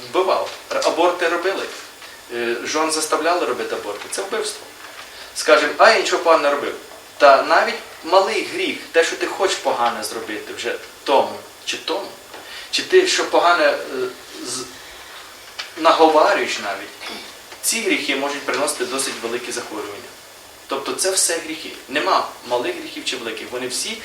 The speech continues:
чи малі тараканчики, чи великі, вони творять проблему в душі. Вони творять проблему пізніше, яка показується і фізично на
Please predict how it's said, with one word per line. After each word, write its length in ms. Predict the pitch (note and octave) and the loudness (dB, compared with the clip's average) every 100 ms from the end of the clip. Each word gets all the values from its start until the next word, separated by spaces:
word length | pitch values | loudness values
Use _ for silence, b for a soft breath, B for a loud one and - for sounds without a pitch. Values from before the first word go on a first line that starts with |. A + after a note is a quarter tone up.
| B B | B B
чи 140 | - C3+ | 0 2
малі 160 | C3 | 0
тараканчики, 540 | C3 - E3+ E3 - - | 0 0 0 0 -2 -2
чи 140 | - | -2
великі, 380 | A#2 D#3 - F3+ B B A#2+ | -2 -4 -4 -6 B B -2
вони 220 | C3+ B2+ | 0 0
творять 520 | - C#3+ E3+ F3 - | 0 0 0 0 -6
проблему 500 | C3+ B2 A#2+ C3 C3+ B2+ | -4 0 2 0 -2 -8
в 40 | C#3 | -4
душі. 260 | B2 A2+ - A#2 | -2 -4 -6 -8
Вони 160 | B2 | -6
творять 400 | A#2+ C#3 E3+ F3 - - - - | -6 -2 -2 -2 -8 -16 -20 -16
проблему 500 | - A2+ A#2 B2 - - - - - - | -8 -4 0 0 -2 -8 -14 -16 -16 -10
пізніше, 320 | A#2+ D#3 - | -8 -4 -4
яка 160 | B2 A#2+ | -4 -4
показується 580 | A2+ B2 C3+ C3+ B2 A#2 | -4 -2 -2 -2 -6 -6
і 40 | - | -8
фізично 400 | A2+ B2 B2 A2+ | -8 -6 -6 -6
на 100 | A2 | -8